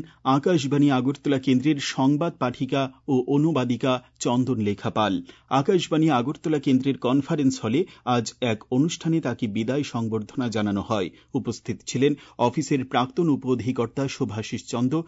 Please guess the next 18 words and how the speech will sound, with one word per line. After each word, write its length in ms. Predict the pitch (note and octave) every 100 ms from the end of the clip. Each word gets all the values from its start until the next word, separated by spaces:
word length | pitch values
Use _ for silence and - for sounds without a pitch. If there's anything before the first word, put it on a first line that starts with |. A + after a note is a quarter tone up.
| -
সহকারী 500 | - D#3 D3 D3 C3+ A2+
অধিকর্তা 500 | G#2 A#2 B2+ B2 C#3+
পিনাকি 420 | C3+ C3+ D3+ D3
সরকার, 400 | - G#2+ G2+ C3 - - -
আগরতলা 500 | C3 B2+ F3+ - E3+
দূরদর্শন 560 | C3+ C3 D#3 F3 - G3+
কেন্দ্রের 360 | F3 C#3 D3
সহকারী 480 | C3+ B2 A#2 B2+ A#2+
অধিকর্তা 560 | A#2 B2+ F3+ A#2+ F#2+ G#2+ - - -
কুণাল 320 | D#3 D#3 G#3
সিন্ধে 380 | F#3+ D#3 C3 C3
সহ 220 | - A#2+ C3+ C3 - -
আকাশবাণী 600 | B2+ C3+ F3 C3+ C3 C3+
আগরতলার 560 | A#2+ A2+ B2 - C3 B2+
সঙ্গে 300 | - A2+ A2
যুক্ত 280 | A2 C3 - E3 E3 _
সংবাদ 440 | - - C3+ D3 F#3+
বিভাগের 480 | C3+ C3 A#2+ A#2